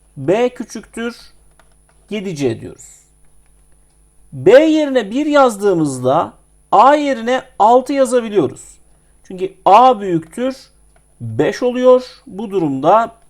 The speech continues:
beşten büyük pozitif tam sayı en az altı olabilir. Benzer şekilde B yerine bir yazdığımızda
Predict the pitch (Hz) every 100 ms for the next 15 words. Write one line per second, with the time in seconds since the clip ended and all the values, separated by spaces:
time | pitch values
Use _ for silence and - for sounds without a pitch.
0 | _ 160 170 180 - 247 233 190 156 170
1 | _ - - 247 254 - 214 170 185 156
2 | 151 131 135 208 254 - _ _ _ _
3 | _ 240 254 247 254 254 - _ - 175
4 | 160 139 123 98 92 _ _ _ _ _
5 | _ _ _ _ _ _ _ - 160 220
6 | 247 302 311 - - 262 220 156 135 160
7 | _ _ _ _ 139 165 254 302 294 240
8 | 196 233 294 285 254 208 190 156 135 120
9 | 117 151